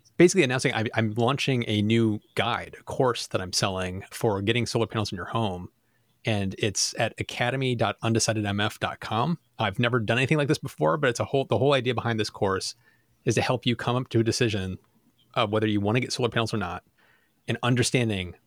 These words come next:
all the basics of a system, how it works, what needs to go into it, how to evaluate quotes, how to figure out how much solar energy you actually need to achieve your goals.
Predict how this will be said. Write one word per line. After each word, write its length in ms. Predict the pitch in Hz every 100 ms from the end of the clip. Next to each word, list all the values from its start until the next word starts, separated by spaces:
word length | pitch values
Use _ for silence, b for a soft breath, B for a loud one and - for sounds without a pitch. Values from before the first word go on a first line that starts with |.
| -
all 140 | 113
the 80 | 127
basics 280 | 123 117 113
of 80 | 107
a 40 |
system, 420 | 107 104 - 90 -
how 240 | - 113
it 80 | 120
works, 360 | 113 104 - -
what 100 | 110
needs 120 | 117 -
to 80 |
go 200 | 113 110
into 320 | 110 117 - 95
it, 300 | 87 - - _ _ -
how 120 | 120
to 100 | 117
evaluate 480 | 110 113 113 107 -
quotes, 380 | - 113 -
how 120 | - 123
to 60 |
figure 380 | - - 127 131
out 100 | 123
how 200 | - 117
much 260 | 120 127 -
solar 340 | - - 123 117
energy 240 | 117 110 107
you 360 | 95 117 127 -
actually 320 | 113 107 - 104
need 280 | 110 113
to 80 | -
achieve 340 | 101 - 127 107
your 280 | 104 110
goals. 560 | 104 104 101 - -